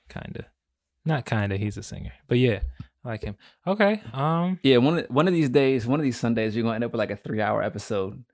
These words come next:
Speaker 2: 'Cause we could legit go through three albums right now.
Speaker 1: We could.
Speaker 2: We could. Well, we gotta pick one to start with.
Speaker 1: Oh, we're not going to. I'm still going to Chipotle. <laughs>
Speaker 2: Oh, all right.
Speaker 1: I'm sorry.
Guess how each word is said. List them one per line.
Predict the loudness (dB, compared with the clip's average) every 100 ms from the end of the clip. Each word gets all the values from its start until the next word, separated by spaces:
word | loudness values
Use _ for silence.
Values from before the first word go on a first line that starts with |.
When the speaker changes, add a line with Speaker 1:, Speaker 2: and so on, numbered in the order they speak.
| _ _ _ -20 -20 -20 _ -2
Speaker 2:
'Cause | 4
we | 4
could | 4
legit | 4 2 2
go | 0
through | 0
three | -2 0
albums | 2 2 2
right | 2
now. | 2 2 0 -4 _ _ _ _ _ _ -20 -20 _ _
Speaker 1:
We | -12 -10
could. | -8 -10 -12 -20 -20 -20 _ _ _ -10
Speaker 2:
We | -2
could. | 2 2 2
Well, | 4 4
we | 4
gotta | 4 2
pick | 2 0
one | -2
to |
start | 0 -2 -2
with. | -4 -6 _ _ _ _ _ 2
Speaker 1:
Oh, | 4 6
we're | 4
not | 0 0
going | -2 -4
to. | -6
I'm | -10
still | -8 -8
going | -8 -14
to | -16
Chipotle. | -16 -14 6
<laughs> | 8 8 4 -6 -16 _ -20 -10
Speaker 2:
Oh, | -8 -2
all | -2
right. | -2 -6 _ -20 _ -20 -12 -10 -10 -12 -12
Speaker 1:
I'm | -8
sorry. | -6 -8 -10